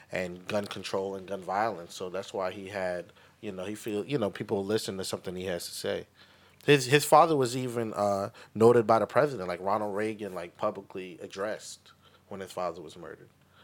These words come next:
So, you know, it's a big thing. Uh, so, you know, Steve Kerr and LeBron and any athlete or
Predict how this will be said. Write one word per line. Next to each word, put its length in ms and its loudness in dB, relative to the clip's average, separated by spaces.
So, 500 -4
you 100 -8
know, 160 -6
it's 140 -8
a 40 -6
big 220 -2
thing. 320 -4
Uh, 360 0
so, 360 -4
you 80 -2
know, 160 6
Steve 320 0
Kerr 380 8
and 240 8
LeBron 640 10
and 300 2
any 340 4
athlete 600 2
or 420 8